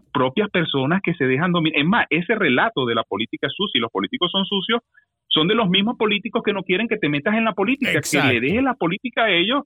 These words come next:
Speaker 1: para que ellos hagan sus marramucias corrup-, co-, em, eh, y corrupción dentro, dentro del Estado, dentro de cualquier puesto de, de servicio público que tengan. Eso es lógico, porque las personas que son incorruptibles, por ejemplo, ahí está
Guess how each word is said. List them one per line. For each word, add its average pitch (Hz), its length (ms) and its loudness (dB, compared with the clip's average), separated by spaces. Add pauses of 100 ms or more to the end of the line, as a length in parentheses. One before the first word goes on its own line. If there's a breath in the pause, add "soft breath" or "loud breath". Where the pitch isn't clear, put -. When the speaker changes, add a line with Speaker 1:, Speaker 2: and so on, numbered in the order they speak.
(320 loud breath)
Speaker 1:
para 185 260 2
que 165 180 0
ellos 190 200 0
hagan 220 200 0
sus 190 160 -4
marramucias 160 680 0
corrup-, 220 300 -2 (200)
co-, 160 200 2
em, 139 260 0
eh, 123 180 -2 (240)
y 147 100 -4
corrupción 233 560 0
dentro, 156 320 -2 (600)
dentro 143 340 2
del 117 140 4
Estado, 165 440 2
dentro 120 280 -2
de 110 80 -2
cualquier 104 400 -4
puesto 143 300 -2
de, 160 140 -2 (320 loud breath)
de 110 160 0
servicio 104 380 -2
público 101 380 -2
que - 120 -6
tengan. 131 540 0 (420)
Eso 147 240 0
es - 120 -2
lógico, 131 680 0 (240)
porque 139 260 0
las 117 120 0
personas 110 500 -2
que 175 100 0
son 170 200 0
incorruptibles, 180 720 0
por 117 160 -2
ejemplo, 170 240 0
ahí 120 80 0
está 196 240 -2